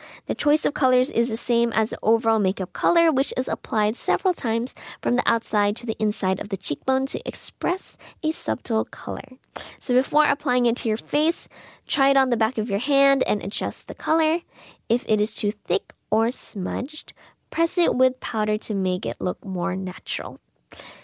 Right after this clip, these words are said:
So that is the cheek makeup. And for me, I definitely, it's like the overall color of your makeup is either gonna be, like, pink or orange. It's, or, like, maybe on the red side,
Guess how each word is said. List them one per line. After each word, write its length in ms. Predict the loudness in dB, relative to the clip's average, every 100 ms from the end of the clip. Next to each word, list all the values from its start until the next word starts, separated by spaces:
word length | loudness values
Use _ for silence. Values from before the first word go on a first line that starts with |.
| -20
So 240 | -4 2 4
that 260 | 4 2
is 360 | 4 4 4 0
the 280 | 2 4 4
cheek 300 | 0 -6 -4
makeup. 360 | -4 -2 -2 -4 _
And 460 | 0 2 2 0 -2
for 140 | -2
me, 260 | 0 2 0 -4 -20 _ -2
I 560 | 2 2 4 2 2 -2 _ _ -4
definitely, 440 | -4 0 0 0
it's 120 | 2
like 200 | 2 0 -6 -20 -8 -2
the 140 | -2 2
overall 540 | 2 4 4 4 4
color 360 | 2 0 0 0
of 180 | -2 -2
your 100 | -2
makeup 420 | -2 0 -2 -2
is 160 | -8 -10 -6
either 300 | -2 0 0
gonna 240 | 2 2
be, 340 | 0 -2 -2
like, 380 | -2 -2 -4 -10 -20 -8
pink 420 | -2 0 -2 -8 -16 _
or 420 | 2 4 2 -2 -6 _
orange. 680 | -2 -2 -2 -2 -4 -6 -16 _ _ _ _ _
It's, 520 | 0 0 -2 -10 -12 -2
or, 180 | 2 4
like, 160 | 4 2
maybe 260 | 0 0
on 140 | 0 2
the 100 | 0
red 260 | 0 -2 -2
side, 440 | -2 0 0 -4